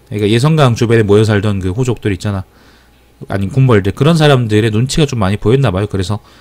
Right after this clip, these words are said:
여기서 이제 철원, 아까 나왔던 그, 아, 여기, 요 지역으로 와서 이제 그걸 봤다는 거거든요. 산세를 봤다는 거거든요. 요 지역에도 뭐,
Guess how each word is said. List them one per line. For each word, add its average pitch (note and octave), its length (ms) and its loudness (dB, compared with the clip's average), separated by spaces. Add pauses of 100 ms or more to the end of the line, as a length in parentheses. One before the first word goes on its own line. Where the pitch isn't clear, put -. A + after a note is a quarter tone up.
(600)
여기서 D#3 680 2
이제 G2+ 160 0
철원, C#3 460 0 (840)
아까 A2+ 240 -4
나왔던 G2 440 -2
그, F2+ 420 -6 (2250)
아, G#2 140 -2
여기, G#2 280 0 (120)
요 C#3 100 4
지역으로 F3+ 380 4
와서 G2 200 2
이제 F2+ 360 -2 (100)
그걸 G2+ 220 -6
봤다는 A2 380 -2
거거든요. F#2 520 -2
산세를 B2+ 380 0
봤다는 G2 320 -2
거거든요. F2+ 400 -4
요 F#2+ 40 -2
지역에도 G#2+ 380 0
뭐, F#2 240 -6